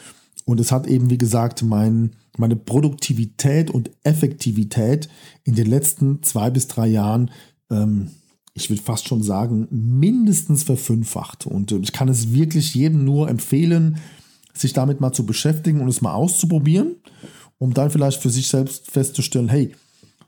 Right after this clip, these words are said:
das sind meine Ziele die letzten drei Monate gewesen und, ähm, die und die Fortschritte habe ich damit gemacht. Also in diesem Sinne meine absolute Top-Empfehlung und mein derzeit absolutes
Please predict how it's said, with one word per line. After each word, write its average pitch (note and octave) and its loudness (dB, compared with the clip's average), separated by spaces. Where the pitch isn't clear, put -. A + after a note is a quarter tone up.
das - -2
sind C3+ 0
meine B2 0
Ziele D3+ 2
die C#3+ 2
letzten D3 0
drei C#3 2
Monate C#3+ 2
gewesen D3+ 2
und, C3 -2
ähm, B2 0
die B2+ 0
und C3+ 2
die C3 4
Fortschritte B2 0
habe A#2+ 2
ich A#2+ -2
damit G#2+ 0
gemacht. E2+ -4
Also G#2 -2
in G#2+ 2
diesem B2 2
Sinne B2+ 2
meine A#2 0
absolute A2 0
Top-Empfehlung A#2+ 0
und A2 0
mein G#2 2
derzeit A#2 0
absolutes A2 -2